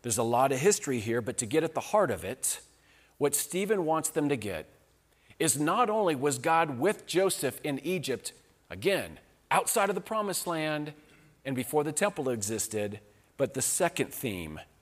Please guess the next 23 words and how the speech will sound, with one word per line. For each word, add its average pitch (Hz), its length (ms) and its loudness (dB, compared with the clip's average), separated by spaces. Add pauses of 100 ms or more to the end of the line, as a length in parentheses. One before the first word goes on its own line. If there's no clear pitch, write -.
(540)
this 104 260 -2
pattern 170 480 0
of 135 200 -8
rejection. 104 760 -6 (600)
What 139 260 4
happens 175 440 0
to 143 140 -2
the 185 80 0
leaders, 127 720 -2 (600)
the 113 60 -6
mediators, 117 640 2
you 113 60 -6
could 98 140 -6
say, 104 420 -2 (540)
that 139 120 -4
God 180 260 0
raises 180 380 0
up 180 160 0
and 156 100 0
sends 185 320 0
to 185 160 -6
his 180 140 -4
people? - 500 -8